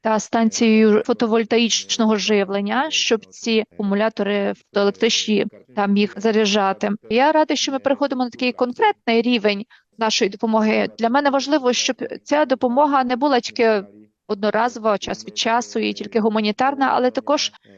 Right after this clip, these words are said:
щоб ця співпраця була і з довготерміновою стратегією. Хочемо зосередитися на чотирьох сферах.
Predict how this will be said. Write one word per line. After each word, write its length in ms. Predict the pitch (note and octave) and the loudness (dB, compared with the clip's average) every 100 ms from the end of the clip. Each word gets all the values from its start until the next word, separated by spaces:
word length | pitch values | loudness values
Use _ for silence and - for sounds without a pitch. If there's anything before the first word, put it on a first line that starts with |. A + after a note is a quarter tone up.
| F#3+ | -16
щоб 480 | - - - A3 G#3+ - - | -10 -4 0 0 0 -6 -2
ця 120 | B3 | -2
співпраця 600 | - B3 A3+ A#3+ B3 B3 | 0 -2 0 -2 0 0
була 220 | A3+ A#3 | 0 -2
і 340 | - B3+ C#4 E4 | -2 -2 0 0
з 120 | C#4+ | 0
довготерміновою 840 | C#4+ C#4+ C#4+ C4 A#3+ A#3+ B3+ C4+ | -2 0 -2 -2 -2 0 0 0
стратегією. 920 | C4 - C#4 F4+ D#4 A#3+ G#3 G#3 G#3 A3 - A3+ - - | -2 -2 -2 2 2 2 0 -4 -6 -10 -14 -18 -20 -8
Хочемо 340 | - B3 B3+ A#3 | -4 -4 -2 -4
зосередитися 1000 | A#3 - B3 A#3+ A#3+ A#3 - A3+ A3 G#3+ G#3+ - _ | -6 -2 0 0 0 -2 -2 0 0 -2 -6 -14 _
на 140 | A#3 | -4
чотирьох 600 | B3 - B3+ B3 C4 D4+ - | -2 -4 0 2 2 0 -6
сферах. 680 | - - - G#3+ F#3 E3+ F3+ | -12 -12 -4 0 0 0 -6